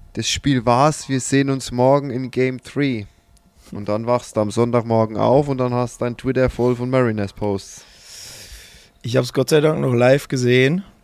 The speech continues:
Speaker 1: Ja.
Speaker 2: Ähm, die, die Aufholjagd, also es war wirklich, also es, das war das, äh, muss man sagen, das war das, das Top-Spiel, also im Nachgang das beste
Speaker 1: Ja.
Speaker 2: Spiel in der Wildcard-Round an
Speaker 1: Das
Speaker 2: dem Wochenende.
Speaker 1: Game of the Weekend auf jeden Fall.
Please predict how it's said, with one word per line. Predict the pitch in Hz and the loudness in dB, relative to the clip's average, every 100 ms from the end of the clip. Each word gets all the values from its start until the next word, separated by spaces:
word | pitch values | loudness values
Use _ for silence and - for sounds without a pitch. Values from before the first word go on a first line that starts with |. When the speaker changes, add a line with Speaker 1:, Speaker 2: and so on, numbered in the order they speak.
| _ _ _ _ | _ _ _ _
Speaker 1:
Ja. | 104 104 123 123 123 | -14 -6 0 2 2
Speaker 2:
Ähm, | 120 120 120 120 - _ _ - - _ - | 0 0 -2 -6 -16 _ _ -20 -20 _ -4
die, | 120 117 120 113 117 | 0 0 -2 -4 -4
die | 117 | 0
Aufholjagd, | - 131 - 117 107 110 127 | 2 2 2 0 2 2 2
also | 110 | -2
es | 104 110 | -2 0
war | 113 | 0
wirklich, | 113 117 110 | 0 -4 -4
also | 113 113 | -2 -2
es, | - - - - - | -6 -10 -20 -20 -2
das | 143 - | 0 2
war | 131 117 | 2 2
das, | 113 - - - | 0 -4 -8 -12
äh, | - 107 | -6 -4
muss | 107 110 | -2 -4
man | - 110 | -4 -4
sagen, | 110 110 107 98 - | 0 -2 -2 -8 -18
das | - - | -20 -6
war | 104 101 | -4 -2
das, | 95 - - - - | -4 -8 -12 -14 -10
das | 104 - | -8 -6
Top-Spiel, | - 110 - - 110 101 | -6 -8 -8 -8 -6 -4
also | 92 95 95 87 | -4 -4 -6 -8
im | 92 95 | -8 -6
Nachgang | 95 98 - 104 101 101 - - - - | -2 -4 -4 -6 -4 -8 -16 -20 -18 -10
das | 107 | -8
beste | - 113 - | -2 -2 -2
Speaker 1:
Ja. | 104 | -6
Speaker 2:
Spiel | 92 110 | -4 -4
in | 107 | -2
der | 104 | -2
Wildcard-Round | 98 98 - 98 95 95 | -2 -4 -6 -8 -6 -4
an | 92 | -6
Speaker 1:
Das | |
Speaker 2:
dem | 92 | -8
Wochenende. | 90 - 95 | -10 -10 -4
Speaker 1:
Game | 92 95 | -4 -2
of | 92 - | -6 -6
the | 95 | -4
Weekend | 98 - 98 98 | -4 -4 -6 -6
auf | 98 | -8
jeden | 98 98 92 | -6 -6 -6
Fall. | - 95 95 | -6 -6 -6